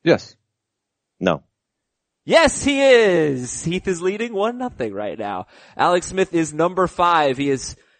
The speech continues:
Speaker 3: just ahead of Cam Newton. And in his last two games,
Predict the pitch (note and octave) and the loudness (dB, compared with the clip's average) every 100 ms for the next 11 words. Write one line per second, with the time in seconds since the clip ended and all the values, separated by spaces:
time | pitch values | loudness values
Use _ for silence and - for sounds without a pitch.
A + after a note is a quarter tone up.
0 | _ - C4+ D4 C4 - G3+ F#3+ F3+ D#3+ | _ -6 2 4 2 2 2 2 0 -2
1 | F#3 D#3 C#3+ C#3 C#3 C3 C3 - _ _ | -2 -4 -2 -2 -4 -6 -16 -20 _ _
2 | _ C#3 E3+ F#3 F#3 D#3+ F3 F3+ - G3 | _ -4 -2 0 -2 0 2 0 -2 -4
3 | D#3+ D#3+ D#3+ D#3+ - | 0 0 0 -6 -12